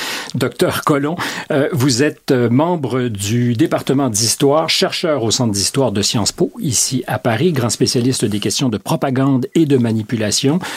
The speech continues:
Vous avez commis cet automne La guerre de l'information, les États à la conquête de nos esprits chez Talandier. Précédemment, vous aviez aussi écrit Les maîtres de la manipulation, un siècle de persuasion de masse. C'est votre sujet de prédilection. Il se trouve que vous êtes, euh,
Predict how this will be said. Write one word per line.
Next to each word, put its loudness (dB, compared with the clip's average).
Vous 0
avez 2
commis 0
cet -4
automne -2
La 2
guerre 0
de -2
l'information, -2
les 0
États 2
à -2
la -2
conquête -2
de 0
nos 0
esprits -2
chez -4
Talandier. 0
Précédemment, 2
vous -2
aviez 0
aussi -2
écrit -2
Les 0
maîtres 2
de 0
la 0
manipulation, -2
un 0
siècle -2
de -2
persuasion -2
de -4
masse. -4
C'est 2
votre 0
sujet -2
de -10
prédilection. -2
Il 2
se -2
trouve -2
que -2
vous -2
êtes, -6
euh, 0